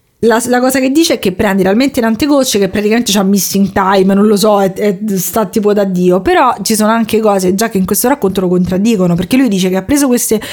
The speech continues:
duecentomila, mm, gocce di sonnifero, è arrivato in mansarda, si, si, eh, si mette per, per dormire e sente che ci sono delle zanzare dentro il, però era marzo.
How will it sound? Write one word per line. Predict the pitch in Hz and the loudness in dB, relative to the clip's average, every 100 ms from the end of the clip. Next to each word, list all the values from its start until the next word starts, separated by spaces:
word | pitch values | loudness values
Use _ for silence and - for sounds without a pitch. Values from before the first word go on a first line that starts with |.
| - - | -14 -2
duecentomila, | 226 233 254 262 247 220 226 226 214 202 202 | 2 2 2 0 2 2 2 4 2 2 2
mm, | 196 190 190 | 2 0 2
gocce | 226 226 254 | 0 0 0
di | 311 | 0
sonnifero, | 202 190 180 170 180 175 - - - | 0 2 2 0 0 -2 -4 -14 -4
è | 220 | 0
arrivato | 226 302 330 | 2 2 2
in | 294 | 2
mansarda, | 262 254 - 185 175 185 | 2 0 0 -2 0 0
si, | 175 220 220 | -2 -2 -2
si, | - 233 | -2 0
eh, | 220 208 196 | 2 2 0
si | 233 | 0
mette | 254 277 220 | 0 0 0
per, | 190 190 190 | 0 0 0
per | 208 | 0
dormire | 240 349 311 277 | 0 0 2 2
e | 226 | 0
sente | - 294 285 220 | 0 -2 0 -2
che | |
ci | 208 214 | 0 0
sono | 202 | 2
delle | 190 185 180 | 2 2 0
zanzare | 190 185 185 180 196 226 | 0 0 0 0 0 0
dentro | 196 190 196 185 180 | 0 -2 -2 0 0
il, | 180 214 208 | -2 -4 -6
però | 208 - | -8 -4
era | 185 | -4
marzo. | 185 190 - - 262 | -2 -4 -6 -8 -8